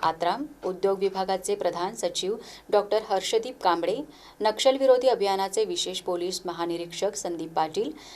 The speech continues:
जिल्हाधिकारी संजय दैने, जिल्हा पोलीस अधीक्षक निलोत्पल, लॉयड्स मेटल्स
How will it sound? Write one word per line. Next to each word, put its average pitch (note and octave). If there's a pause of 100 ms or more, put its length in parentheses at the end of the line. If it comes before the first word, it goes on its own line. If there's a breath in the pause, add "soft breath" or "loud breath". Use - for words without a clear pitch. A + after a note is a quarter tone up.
(200 loud breath)
जिल्हाधिकारी B3
संजय F3+
दैने, E3 (420)
जिल्हा G#3+
पोलीस A#3+
अधीक्षक A3+
निलोत्पल, F3 (460 loud breath)
लॉयड्स G#3+
मेटल्स A#3+